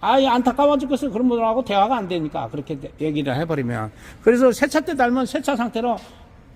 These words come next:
백만 대도 새 차 상태를 유지하고 연비를, 뭐, 파워를 유지하면 그게 성공이라 그래도 이해를 못 하는 거예요. 근데 이제 어떤 차들이 또 효과를 보냐. 이렇게 오래된 차들이 연비가 올라가니까, 힘이 올라가니까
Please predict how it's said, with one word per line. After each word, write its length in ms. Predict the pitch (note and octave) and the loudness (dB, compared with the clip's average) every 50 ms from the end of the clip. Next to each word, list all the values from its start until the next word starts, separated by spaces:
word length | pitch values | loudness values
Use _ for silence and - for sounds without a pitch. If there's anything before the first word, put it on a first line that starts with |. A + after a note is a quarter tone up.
| - - - - | -20 -20 -12 -4
백만 280 | - A#3 C4 C#4 C#4 B3+ | 0 2 4 4 2 2
대도 240 | C4+ C4 B3 B3+ A#3+ | 0 0 0 0 -2
새 140 | - - C4+ | 0 -2 -4
차 140 | C4 - B3+ | -2 0 0
상태를 380 | A#3+ A#3+ A#3 - A#3 A#3+ A3 | 0 0 0 0 -2 -2 -2
유지하고 480 | F#3+ F#3+ G#3 G#3 A#3 G3+ F#3+ G3+ G#3+ G3+ | -2 -4 -2 -2 -2 0 0 -2 -2 0
연비를, 440 | F3+ F#3 G#3 A3+ A3 A3 G#3 - - - - - - | -2 -2 -2 0 0 0 -2 -2 -6 -12 -18 -14 -6
뭐, 180 | F#3 G3+ G#3+ A#3 | -2 -2 -2 -2
파워를 520 | A#3 - A#3+ C4 C4 B3+ A#3+ A3 G#3 F3+ | -2 -2 0 2 2 2 2 0 -2 -4
유지하면 500 | E3+ F3 E3+ A3 G#3 F#3+ G3+ A3+ A#3 A3+ - - - - - - | -4 -4 -2 -2 -2 0 0 -2 -4 -4 -6 -14 -20 -14 -4 0
그게 100 | C#4 C4+ | 0 2
성공이라 540 | - C4+ G#4 G#4 G4+ G4+ F#4+ F4+ D#4+ C#4 B3 | 2 0 -2 0 0 0 0 2 2 2 2
그래도 400 | A3+ A3 G#3+ G#3 C4+ B3+ G#3+ F3+ - - - - - - | 0 -2 -2 0 0 -2 -2 -4 -6 -16 -20 -20 -16 -6
이해를 320 | C#4+ A3 C4+ F4+ F#4+ F#4+ F4+ | 2 4 4 4 4 2 2
못 200 | B3 E3 D3+ D3 | 0 0 0 -2
하는 160 | C#3+ C3 B2 | -2 -4 -6
거예요. 140 | A#2+ B2 A#2 - - - - - - - - - | -8 -10 -12 -14 -18 -20 -20 -20 -20 -12 -2 0
근데 220 | B3+ E4 F#4 F#4 | 2 4 4 4
이제 120 | F4 F4+ D#4+ C4 - - - | 6 4 4 2 2 -6 -2
어떤 260 | - G#3+ - - F4 | -2 -2 -2 0 -2
차들이 460 | B3+ - C4+ D4+ E4 D#4+ D#4 C4 A3 G3+ | 0 2 0 0 0 -2 -2 -4 -4 -4
또 140 | - D#4+ C#4+ | -6 -4 -2
효과를 320 | G3 C4+ C#4 - C#4+ B3+ | -2 -2 -2 -2 -4 -4
보냐. 200 | A#3 A#3+ A3+ E3+ - - - - - - | -2 -4 -6 -6 -10 -14 -20 -20 -14 -6
이렇게 300 | - C4 F#4 - - E4+ | 0 0 0 2 2 0
오래된 520 | E4 A3+ G#3 A#3 C4+ D#4+ E4+ D4+ C#4+ D4 B3 | 0 2 2 2 2 2 2 2 2 0 2
차들이 440 | - B3+ C4 C#4 D4+ D#4 C#4 G#3+ | -2 -2 -2 -2 -2 -2 -2 0
연비가 300 | A3+ B3 C4 D4 C#4 C#4+ | 2 2 2 2 0 0
올라가니까, 600 | B3 A3 G#3 G#3 F#3+ F#3+ F#3 F#3 F3 D#3 B2+ G#2+ - - - - - - - - - - - - - - | 0 0 0 -2 -2 -2 -4 -6 -6 -8 -10 -10 -10 -16 -20 -20 -20 -20 -20 -20 -20 -20 -20 -20 -20 -12
힘이 260 | - - D#4 G4+ G4+ G4 | -2 0 0 2 4 4
올라가니까 580 | E4+ C#4+ C#4 A#3+ A3 G#3 G3+ F#3+ - D#3+ A#2 | 4 4 4 2 0 -2 -4 -4 -6 -6 -8